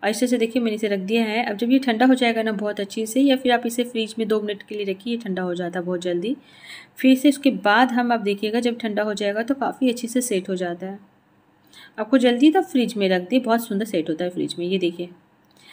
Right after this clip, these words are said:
चॉकलेट हमारी बनके तैयार हो चुकी है, आप देख सकते हैं। एकदम से मैंगो कच्चा आम जो आता है मार्केट में, वो बन गया है, एकदम से फ्रेश है। हमने इसे घर में बनाया है तो काफ़ी अच्छा है, हेल्दी भी है, कोई दिक्कत नहीं है इसमें।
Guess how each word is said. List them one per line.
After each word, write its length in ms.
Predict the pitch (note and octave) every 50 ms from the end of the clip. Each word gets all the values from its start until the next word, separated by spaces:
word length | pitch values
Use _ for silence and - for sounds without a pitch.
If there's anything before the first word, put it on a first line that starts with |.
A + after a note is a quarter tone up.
| - _ _
चॉकलेट 320 | - G#3+ G3+ - A#3+ B3+ B3+
हमारी 240 | B3+ A#3+ A#3 A#3
बनके 260 | A#3 A#3 A#3 A#3 B3+ B3+
तैयार 280 | B3+ A#3 G#3 G3 G#3+
हो 60 | A#3 A#3
चुकी 300 | A#3 A#3 A3+ A3+ - A3+
है, 140 | A3 G#3+ G3+
आप 80 | G3 F#3+
देख 180 | F#3 G#3 G#3 G#3
सकते 380 | - G3+ G3+ - _ G3+ G3
हैं। 100 | G3+ G#3
एकदम 340 | G#3+ G3+ G3 - - C4 C4
से 140 | C4+ - B3
मैंगो 360 | A3 G#3 G3+ G3 G3 F#3+ G#3+ A3
कच्चा 320 | A3 A3 G#3+ - - A3 G#3
आम 100 | G#3 G#3
जो 100 | G#3+ G#3
आता 180 | G3+ G3 G3 G3+
है 80 | G3+ G3
मार्केट 380 | F#3+ F#3 F#3 F#3 G3 F#3+ -
में, 140 | F#3+ G3 A3
वो 120 | A#3 A3+
बन 220 | G3 F3+ F3+ F3+ F3+
गया 180 | F3 G3 G3+
है, 120 | G3+ G3+ G#3+
एकदम 220 | G#3+ G3+ A3 A3 A3
से 120 | A3 B3
फ्रेश 420 | A#3 A#3 - G3+ G3+ G#3+ G#3 - -
है। 140 | G#3+ A3 A3+ A3+ - - - - - - _
हमने 160 | - G3+ G#3 A3
इसे 200 | A3 A3 B3+ B3
घर 200 | G#3 G#3 F#3+ F#3
में 160 | F#3+ G3+ G3
बनाया 320 | G3 G3 G3+ G3 G3+ G#3 G#3
है 100 | A3+ A#3
तो 120 | A#3+ B3 A#3+
काफ़ी 380 | - G#3+ G3 F#3+ - - C4 B3+
अच्छा 300 | A3 - - - - A#3+
है, 180 | A#3 B3 C4 B3+
हेल्दी 280 | A#3 G3+ F#3+ F#3+ G#3+
भी 140 | G#3+ G3+ A3
है, 60 | A3+ A#3
कोई 200 | A#3 - D4+ D4
दिक्कत 320 | B3 B3 A#3+ A3+ G3+ G3 -
नहीं 120 | G3 F#3+
है 60 | F#3 F#3
इसमें। 320 | F#3 - - G3 G3 G#3+